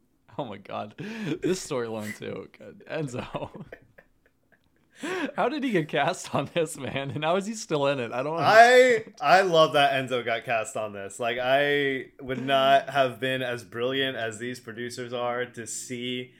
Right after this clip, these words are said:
Speaker 2: uh, how entertaining this would be, but this has been great for me personally.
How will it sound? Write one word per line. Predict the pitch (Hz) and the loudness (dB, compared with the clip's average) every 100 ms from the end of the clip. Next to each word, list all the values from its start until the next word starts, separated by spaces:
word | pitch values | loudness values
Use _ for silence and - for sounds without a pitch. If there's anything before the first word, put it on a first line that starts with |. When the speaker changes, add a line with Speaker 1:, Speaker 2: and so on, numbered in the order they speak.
| _ _ | _ _
Speaker 2:
uh, | 113 107 | -8 -8
how | 107 123 127 | -4 -2 -2
entertaining | 127 120 107 120 117 120 123 | -4 -6 -8 -8 -8 -8 -10
this | 120 - | -12 -12
would | 120 | -10
be, | 120 127 131 131 _ _ _ | -6 -4 -6 -8 _ _ _
but | 101 120 117 117 - 113 | -8 -4 -2 -4 -6 -6
this | 143 147 | -4 -4
has | 156 127 | -6 -6
been | 123 127 123 117 113 101 _ 123 | -6 -6 -6 -10 -14 -18 _ -20
great | 113 143 123 104 - | -8 -2 -2 -4 -12
for | 101 | -12
me | 104 95 | -12 -14
personally. | 101 92 - - _ 101 | -14 -16 -18 -20 _ -20